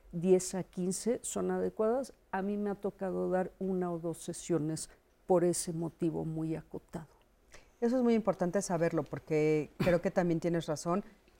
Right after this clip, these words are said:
Speaker 2: Ese es uno de los motivos por los cuales no se acercan. Dicen, "No, bueno, ¿cuánto me va a costar? ¿Cuánto me voy a tardar?".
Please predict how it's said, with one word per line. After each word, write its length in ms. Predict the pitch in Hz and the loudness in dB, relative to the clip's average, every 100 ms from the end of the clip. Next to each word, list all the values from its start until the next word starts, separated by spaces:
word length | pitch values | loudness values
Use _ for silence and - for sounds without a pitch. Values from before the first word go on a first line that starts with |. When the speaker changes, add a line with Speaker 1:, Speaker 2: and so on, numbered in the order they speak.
| - | -8
Speaker 2:
Ese 180 | 170 175 | -6 -4
es 100 | 185 | -2
uno 280 | 175 170 | 0 2
de 180 | 165 165 | 2 2
los 240 | 156 156 180 | 4 2 0
motivos 380 | 160 - 170 - | -2 2 0 0
por 100 | 156 | -4
los 120 | - | -2
cuales 240 | 170 160 | 0 2
no 100 | 160 | 0
se 120 | 147 151 | -2 -2
acercan. 400 | 147 175 156 147 | 0 0 0 -4
Dicen, 220 | 139 170 | -2 0
"No, 100 | 160 | 0
bueno, 220 | 147 131 | -2 -4
¿cuánto 260 | 160 156 160 | -4 -4 -4
me 180 | 156 139 | -2 -2
va 80 | |
a 80 | 131 | -4
costar? 480 | - 170 - 214 208 | -4 -2 6 6 6
¿Cuánto 240 | 170 143 | 4 2
me 100 | 147 | -2
voy 140 | 143 147 | 0 0
a 60 | |
tardar?". 540 | 147 180 175 214 208 | 4 4 8 8 8